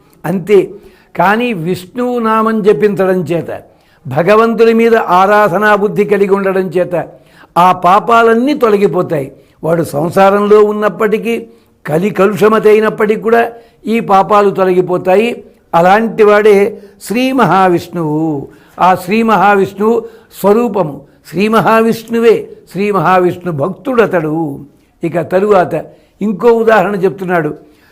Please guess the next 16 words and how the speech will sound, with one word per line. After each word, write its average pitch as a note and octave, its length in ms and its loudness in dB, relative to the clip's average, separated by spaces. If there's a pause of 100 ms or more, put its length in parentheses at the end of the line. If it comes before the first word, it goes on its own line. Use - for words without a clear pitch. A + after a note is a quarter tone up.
"స్ఫటిక A3 560 -2
గిరిశిలామల G#3+ 1080 2
క్వ - 560 -4
విష్ణు G#3 640 -4 (220)
మనసృణూనాం G#3+ 1080 2 (200)
క్వచ G#3 260 2
మత్సరాది G#3 680 0
దోష." G#3+ 260 -4 (960)
ఎక్కడైనా A3 600 2
స్ఫటికం G#3+ 640 0
ముక్క G#3+ 200 -2
ఉందనుకో, G#3 760 -2 (300)
అది G3+ 140 2
ఎంత F3+ 300 0
పారదర్శకంగా G#3 1120 2
ఉంటుంది, G#3 640 0